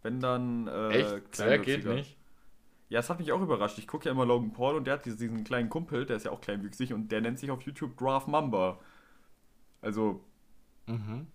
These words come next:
Speaker 1: Zwergen Mamba.
Speaker 2: Naja, ich sag mal so, dass man Lilliputaner nicht sagen kann, ist ja, oder sollte, ist ja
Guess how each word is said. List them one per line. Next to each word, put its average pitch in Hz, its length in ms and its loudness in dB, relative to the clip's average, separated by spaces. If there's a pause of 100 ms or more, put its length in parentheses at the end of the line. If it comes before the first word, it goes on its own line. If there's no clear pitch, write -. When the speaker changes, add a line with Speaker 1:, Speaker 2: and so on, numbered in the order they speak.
Speaker 1:
Zwergen 104 640 0 (280)
Mamba. 95 460 -2 (460)
Speaker 2:
Naja, 92 160 -4
ich 101 100 -8
sag 101 160 -4
mal 101 140 -2
so, 101 300 -2
dass 98 140 -8
man 101 120 -6
Lilliputaner 104 800 -4
nicht 92 160 -6
sagen 95 300 -2
kann, 113 360 -8 (1500)
ist 120 280 0
ja, 107 300 2
oder 104 220 -2
sollte, 110 340 2
ist 104 180 -6
ja 101 80 0